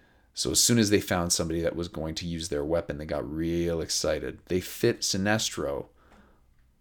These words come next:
with something in his head to allow him to control their weapons, the Manhunters. And because of that, he's been able to command an army and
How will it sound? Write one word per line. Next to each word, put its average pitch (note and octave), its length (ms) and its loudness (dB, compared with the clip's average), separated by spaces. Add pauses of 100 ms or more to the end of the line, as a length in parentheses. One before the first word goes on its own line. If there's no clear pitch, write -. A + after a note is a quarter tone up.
(260)
with - 180 -6
something F#2+ 400 2
in E2+ 100 0
his D#2+ 140 -6
head - 440 -2 (1300)
to F#2+ 120 -2
allow F#2 280 4
him F#2 180 -2
to F2 60 -6
control E2+ 500 -2
their E2 160 -2
weapons, D#2 500 -6
the - 100 -8
Manhunters. - 840 -10 (580)
And - 100 -8
because F#2 300 -2
of F2+ 80 0
that, F#2 280 4
he's G#2+ 260 -4
been G2+ 120 0
able F2+ 260 2
to - 120 -10
command F#2 640 -2
an D#2 120 -8
army D#2+ 440 0
and D2 240 -10